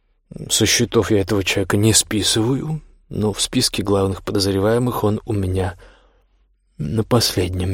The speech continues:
месте». «А кто на первом?» поинтересовалась Сильвия. «Мистер Гриффин», ответил сыщик. «У него достаточно денег и влияния,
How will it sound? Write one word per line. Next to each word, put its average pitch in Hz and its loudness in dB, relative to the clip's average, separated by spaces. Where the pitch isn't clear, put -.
месте». - -4
«А - -10
кто - -2
на 107 0
первом?» 123 -4
поинтересовалась 113 2
Сильвия. 117 -2
«Мистер 107 2
Гриффин», 123 0
ответил 107 0
сыщик. - -2
«У 107 0
него 110 2
достаточно 101 -2
денег 107 0
и - -6
влияния, 98 2